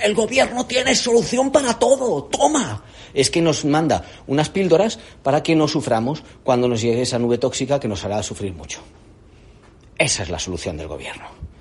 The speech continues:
<laughs> Es que <laughs> esto parece que se le hubiera ocurrido al gobierno español, ¿eh? En fin, película que evidentemente, pues, lo que está tratando es de la eutanasia. Además hay un personaje, precisamente el niño, que se pone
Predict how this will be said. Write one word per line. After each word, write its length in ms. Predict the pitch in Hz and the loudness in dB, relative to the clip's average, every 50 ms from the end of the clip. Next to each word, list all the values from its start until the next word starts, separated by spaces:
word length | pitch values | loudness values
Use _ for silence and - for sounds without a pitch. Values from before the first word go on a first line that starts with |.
| - - - - - - - - - - - | -20 -20 -20 -20 -20 -20 -20 -20 -14 -2 0
<laughs> 720 | - - - - - - - - - - - - 175 - - - - - - - - - - | 2 2 2 2 0 -6 -14 -16 -16 -16 -4 -2 -2 -2 -2 -6 -14 -18 -18 -20 -20 -12 -6
Es 220 | - - - - | -2 -2 0 0
que 260 | - - 147 156 165 135 - - - - - - 175 - - - - | 2 2 4 6 6 6 6 4 4 2 2 2 0 0 -2 -8 -16
<laughs> 120 | - - | -18 -12
esto 320 | - 104 107 - - 139 131 | -10 -8 -6 2 2 4 6
parece 320 | 135 131 131 139 - 160 | 6 4 4 4 4 4
que 80 | 170 175 | 4 4
se 120 | 131 147 | 4 4
le 60 | 143 | 4
hubiera 180 | 131 139 151 170 | 6 6 6 6
ocurrido 260 | 170 165 175 170 175 | 6 4 4 6 6
al 80 | 180 170 | 6 4
gobierno 320 | 151 143 165 170 156 147 | 4 4 4 4 4 4
español, 460 | 143 - - 120 127 185 254 - 156 170 | 2 2 0 2 4 4 4 6 6 4
¿eh? 120 | 208 233 220 - - 165 - - - - - - - - - - - - | 2 2 0 -2 -4 -4 -4 -4 -10 -18 -18 -20 -20 -20 -20 -20 -10 -2
En 160 | - 160 156 | -2 0 4
fin, 240 | 156 208 175 113 107 - - - - | 4 4 4 4 0 -4 -14 -16 -6
película 440 | - 139 139 185 208 - 151 123 110 | -4 0 0 0 0 2 0 0 0
que 120 | 117 113 113 | 0 -2 -2
evidentemente, 640 | 113 110 113 123 123 120 127 127 131 127 117 139 | -2 -2 -2 -2 -2 0 0 0 0 0 0 -2
pues, 140 | 131 123 110 | -2 0 -2
lo 80 | 110 90 | -2 -4
que 60 | 87 | -4
está 180 | 87 - 110 101 | -2 -2 -2 -2
tratando 300 | 104 101 120 113 113 110 | 0 0 0 0 0 0
es 60 | - | 0
de 60 | 101 | 0
la 100 | 101 92 | -2 -2
eutanasia. 520 | 90 87 92 98 127 151 147 - 151 - | -2 -4 -4 -4 -2 -4 -2 -4 -6 -6
Además 340 | 135 113 85 87 90 90 - | -6 -8 -10 -10 -10 -10 -8
hay 100 | 98 95 98 | -8 -8 -6
un 240 | 98 98 101 98 | -6 -6 -8 -8
personaje, 560 | - - 92 - 98 87 95 117 113 - - 95 | -8 -10 -8 -8 -8 -8 -8 -8 -6 -8 -8 -8
precisamente 680 | 101 92 95 98 87 95 92 98 101 92 - 110 90 - - - - - - | -6 -8 -6 -6 -6 -6 -6 -6 -6 -4 -4 -4 -4 -6 -12 -20 -20 -20 -16
el 100 | 82 80 | -12 -6
niño, 260 | 90 117 123 104 92 | -4 -4 -4 -4 -6
que 120 | 87 - - | -8 -10 -12
se 160 | - 80 76 | -12 -12 -8
pone 320 | - 107 104 104 104 92 | -6 -6 -6 -6 -8 -10